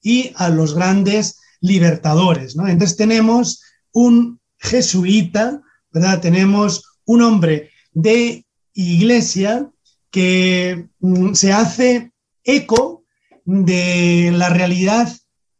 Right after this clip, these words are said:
que está viviendo, ¿verdad? América y en concreto el Perú, y escribe esa, esa carta, que es fundamental, tendríamos que hablar también de otro gran personaje como es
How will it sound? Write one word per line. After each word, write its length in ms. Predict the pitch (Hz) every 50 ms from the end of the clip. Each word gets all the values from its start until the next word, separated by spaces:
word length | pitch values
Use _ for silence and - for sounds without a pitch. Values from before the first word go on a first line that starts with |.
| _
que 140 | - 202 185
está 280 | 170 - - - 240 240
viviendo, 720 | 226 214 196 202 233 240 226 196 160 151 131 117 - - _ _
¿verdad? 380 | 151 165 165 165 185 202 190
América 480 | 165 160 170 196 202 214 - - 202 196
y 60 | 165
en 80 | 156 151
concreto 380 | 156 143 170 190 170 180 190
el 120 | 196 190 175
Perú, 340 | 233 226 247 262 247 254 - _ _ _ _
y 140 | - 180 190
escribe 800 | 180 170 - - 214 202 214 220 220 220 220 233 233 233 233 - _ _ _ _ -
esa, 560 | 196 196 - - 208 208 185 180 180 175 -
esa 320 | - 208 - - 208 - -
carta, 480 | 202 180 170 165 170 - 135 120 - _ _ _ _
que 440 | - 170 175 180 196 208 220 233 240
es 240 | - - - - _ _ _ _ _ _
fundamental, 920 | _ - 180 185 170 160 156 160 156 165 156 165 190 160 143 131 123 - - _ _ _ _ _ _ _ _ _ _ _ _ -
tendríamos 400 | 190 196 226 247 247 262 202 -
que 80 | 240
hablar 300 | 233 233 240 240 233 233
también 580 | - 214 208 208 214 226 226 233 226 214 - - -
de 180 | 180 170 185 196
otro 240 | 208 - - 196
gran 320 | 190 190 196 196 185 185 170
personaje 680 | 220 220 220 - 208 214 208 202 196 - 208 220 220 220
como 300 | - 165 160 160 165 175
es 280 | 190 208 208 160 -